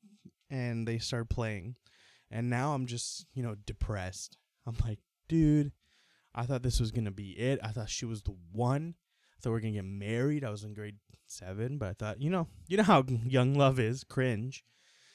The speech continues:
So everybody goes up. She goes up with her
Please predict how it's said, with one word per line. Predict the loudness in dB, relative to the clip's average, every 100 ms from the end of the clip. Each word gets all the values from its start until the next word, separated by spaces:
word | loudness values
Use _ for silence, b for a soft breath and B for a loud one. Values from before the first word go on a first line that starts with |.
| b b
So | -6 2 6 6
everybody | 4 2 0 -2 -4
goes | 2 4 4
up. | 2 -2 -6 _ _ _ _ _ _ b b -8
She | -2
goes | 0 2
up | 2
with | 2 0
her | -2